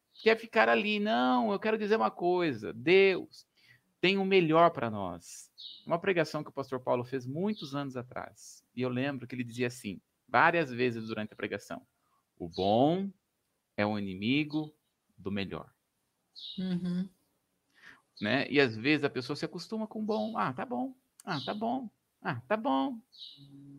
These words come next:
Speaker 1: Deus quer dar o melhor.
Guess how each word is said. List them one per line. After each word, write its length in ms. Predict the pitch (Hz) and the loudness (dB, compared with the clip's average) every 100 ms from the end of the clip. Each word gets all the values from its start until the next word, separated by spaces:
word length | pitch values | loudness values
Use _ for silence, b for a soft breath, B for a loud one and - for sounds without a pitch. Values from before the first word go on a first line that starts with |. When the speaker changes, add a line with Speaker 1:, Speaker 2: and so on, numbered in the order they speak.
| - - _ _ _ 117 | -20 -20 _ _ _ -4
Speaker 1:
Deus 640 | 135 165 180 190 170 - | 2 4 4 2 -2 -14
quer 320 | - 143 151 | -4 -2 -2
dar 360 | 120 127 156 156 | -2 -4 -2 -4
o 100 | 165 | -8
melhor. 760 | 160 165 117 113 135 143 101 | -6 -4 -4 -4 -4 -6 -8